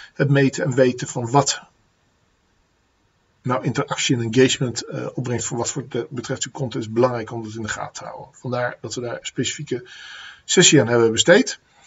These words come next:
Eh, en dinsdag twee februari gaan we, eh,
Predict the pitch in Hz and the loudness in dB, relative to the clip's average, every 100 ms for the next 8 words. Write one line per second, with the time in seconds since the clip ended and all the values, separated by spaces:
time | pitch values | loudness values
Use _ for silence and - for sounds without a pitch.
0 | - - _ 151 156 156 160 190 196 - | -12 -12 _ 6 8 8 6 4 2 2
1 | - 180 175 143 139 127 127 139 127 123 | 4 6 8 8 8 6 2 -2 0 0
2 | 120 110 104 | -2 -6 -8